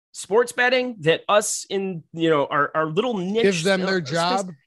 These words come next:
Speaker 1: gives them their job. And also the quotes, like, i-, if you're going to outwardly lie about something, like,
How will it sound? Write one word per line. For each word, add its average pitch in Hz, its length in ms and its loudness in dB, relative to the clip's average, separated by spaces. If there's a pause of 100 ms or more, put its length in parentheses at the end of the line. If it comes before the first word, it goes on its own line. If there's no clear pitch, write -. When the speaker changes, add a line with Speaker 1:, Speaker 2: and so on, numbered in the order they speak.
Speaker 1:
gives 254 200 -2
them 311 160 6
their 269 140 4
job. - 320 2
And 202 100 2
also 185 540 2 (180)
the 185 80 2
quotes, - 680 -2
like, 190 240 -2 (120)
i-, - 140 -4 (440)
if 214 120 2
you're 359 80 6
going 403 220 4
to 294 120 2
outwardly 190 520 4
lie 117 300 2
about 95 340 -4
something, 98 420 -12
like, 131 300 -2